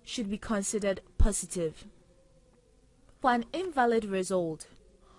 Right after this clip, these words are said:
control line fails to appear. This could be as a result of insufficient specimen volume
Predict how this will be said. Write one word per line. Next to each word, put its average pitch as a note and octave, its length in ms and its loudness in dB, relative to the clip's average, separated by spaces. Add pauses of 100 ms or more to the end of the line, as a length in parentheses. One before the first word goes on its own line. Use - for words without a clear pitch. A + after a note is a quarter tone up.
(340)
control D4 440 2
line C#4 220 0
fails A3+ 360 -2
to - 200 -4
appear. F3 640 -4 (1300)
This F#4 180 0
could F4+ 160 0
be B3+ 80 2
as A3+ 160 0
a A3 80 0
result A3 420 2
of G3+ 220 -2
insufficient A3 720 -2
specimen G#3 680 -4
volume F3+ 500 -4